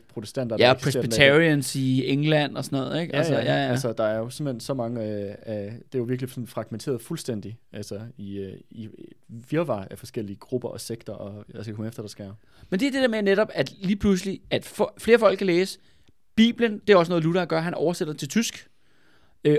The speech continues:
Speaker 2: og det der med, at lige pludselig, at prædikenerne også foregår på et sprog, du faktisk kan forstå, det er jo virkelig åbner sig op for, du ved, den totale potentialisering af religion. Og det, som vi vil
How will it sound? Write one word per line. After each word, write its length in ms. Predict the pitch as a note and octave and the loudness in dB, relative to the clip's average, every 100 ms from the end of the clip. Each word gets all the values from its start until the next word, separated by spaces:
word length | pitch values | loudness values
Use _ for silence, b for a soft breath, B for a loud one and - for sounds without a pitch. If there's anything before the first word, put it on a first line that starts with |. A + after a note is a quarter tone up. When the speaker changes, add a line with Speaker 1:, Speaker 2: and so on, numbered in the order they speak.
| - | 4
Speaker 2:
og 80 | D#3+ | 4
det 80 | |
der 60 | F#3 | 4
med, 80 | F3 | 6
at 120 | D#3 | 4
lige 100 | E3+ | 2
pludselig, 240 | F3+ D#3+ D#3+ | 2 0 2
at 60 | |
prædikenerne 420 | - D#3+ E3 F3 | 4 4 4 0
også 200 | - E3+ | -2 0
foregår 340 | - E3 D#3+ C#3+ | 2 2 2 -2
på 120 | - | -2
et 60 | D3 | -4
sprog, 220 | - D3 | -2 -2
du 40 | |
faktisk 200 | D3 C#3+ | 0 -2
kan 60 | - | -4
forstå, 320 | D3 D#3+ C#3+ b b b b b | -4 -2 -2 b b b b b
det 100 | D#3+ | 6
er 40 | F#3+ | 8
jo 180 | E3 D3+ | 8 4
virkelig 340 | F3 E3+ F#3+ F3+ | 2 4 4 4
åbner 260 | F3+ D3 C3+ | 4 4 2
sig 140 | C3 | -4
op 160 | B2+ B2+ | -4 -4
for, 260 | - C#3+ | -2 -2
du 140 | C#3 D3 | -2 -2
ved, 140 | C3 | -2
den 140 | B2+ C3+ | -2 -4
totale 520 | - C3 G3 E3 F#3 | -6 -6 -2 0 0
potentialisering 720 | F#3 E3 C#3 C3+ - C3+ C3+ | -2 -6 -4 -8 -6 -6 -8
af 100 | - | -10
religion. 380 | B2+ A#2 A2+ G#2+ - b b | -10 -10 -12 -14 -18 b b
Og 80 | b | b
det, 60 | D3+ | -2
som 140 | F#3+ | 0
vi 80 | F3 | 2
vil 160 | E3+ | 0